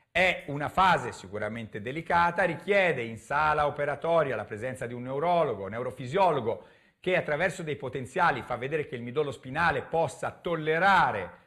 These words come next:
queste manovre. In ambienti specialistici si affronta in serenità, pur sapendo che è un intervento molto grosso, ma oggi si possono recuperare questi disallineamenti, quindi riportare al paziente le spalle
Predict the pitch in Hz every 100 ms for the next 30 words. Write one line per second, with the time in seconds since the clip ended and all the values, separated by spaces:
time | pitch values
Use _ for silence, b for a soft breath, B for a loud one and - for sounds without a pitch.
0 | B - 135 - - 95 - 104 151 175
1 | 151 175 220 233 160 131 123 160 147 127
2 | - 117 117 151 143 - 104 98 87 b
3 | b b - 151 143 - 190 208 143 -
4 | 110 - 165 170 - 127 123 143 247 226
5 | - - - 92 151 151 107 98 95 87
6 | 101 147 127 98 87 - - 139 151 -
7 | 254 151 95 - 196 214 B B B 151
8 | 180 214 233 208 196 - 135 202 165 -
9 | 131 123 139 151 175 139 208 202 139 107
10 | 117 - 117 117 143 175 214 262 214 175
11 | 160 143 143 170 160 214 190 147 - 143
12 | - 202 135 - 107 127 - - 196 170
13 | 127 101 87